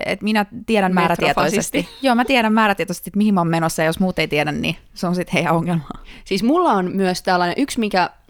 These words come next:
Speaker 2: no toi, joo, toi on toi, mikä tulee jo heti ensimmäisen vuoden aikana, kun Tukholma on muuttanut, alkaa yhtäkkiä ärsyttää ihan hirveästi ne, jotka on siinä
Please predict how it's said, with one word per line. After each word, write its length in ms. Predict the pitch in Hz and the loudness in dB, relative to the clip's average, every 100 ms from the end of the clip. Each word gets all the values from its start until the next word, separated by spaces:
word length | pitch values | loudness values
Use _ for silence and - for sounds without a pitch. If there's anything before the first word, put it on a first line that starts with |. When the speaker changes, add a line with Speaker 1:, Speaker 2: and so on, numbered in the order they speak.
| 196 202 | -14 -8
Speaker 2:
no 80 | 185 | -2
toi, 260 | 247 294 | 2 2
joo, 260 | 220 208 220 - | 4 4 2 0
toi 160 | 214 | 0
on 80 | 233 | 2
toi, 140 | 190 185 | 0 0
mikä 220 | 175 165 | 0 0
tulee 180 | 160 156 | 2 0
jo 60 | |
heti 260 | 170 156 180 | 0 0 0
ensimmäisen 680 | 190 185 160 156 160 160 165 | 0 0 -2 -2 -2 -4 2
vuoden 320 | 175 160 151 | 2 2 -2
aikana, 280 | 143 151 147 | -4 -4 -6
kun 120 | 165 | -6
Tukholma 360 | 165 156 165 151 | -6 -4 -2 -2
on 60 | |
muuttanut, 380 | 160 165 156 165 | -2 -2 -2 0
alkaa 280 | 160 165 160 | 0 2 2
yhtäkkiä 420 | 165 180 - 170 | 0 -4 -2 0
ärsyttää 480 | 170 170 175 - 143 | 2 2 0 -4 -2
ihan 160 | 160 170 | 0 -2
hirveästi 460 | 165 160 156 151 | -2 0 -2 -2
ne, 120 | 160 156 | -2 0
jotka 260 | 160 - | -2 -2
on 80 | 165 | -4
siinä 260 | 165 160 | -2 -2